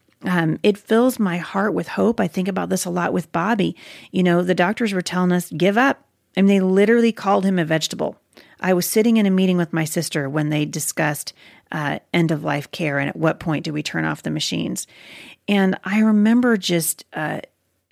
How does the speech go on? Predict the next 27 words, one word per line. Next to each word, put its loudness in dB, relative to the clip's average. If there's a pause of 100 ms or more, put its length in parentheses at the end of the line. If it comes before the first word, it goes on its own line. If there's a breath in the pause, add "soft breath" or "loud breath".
(500 loud breath)
not 4
knowing, 4
"God, 0
what 0
are 2
you 0
doing?" -2 (520 loud breath)
But 0
the 2
truth 0
is, 2
we 2
can 0 (180)
only 4 (300 loud breath)
entrust -2
our 0
future -2
to -6
God. -4 (680)
He's 2
the 2
only 4
one 2
that -2
we 0
can -2
trust. -6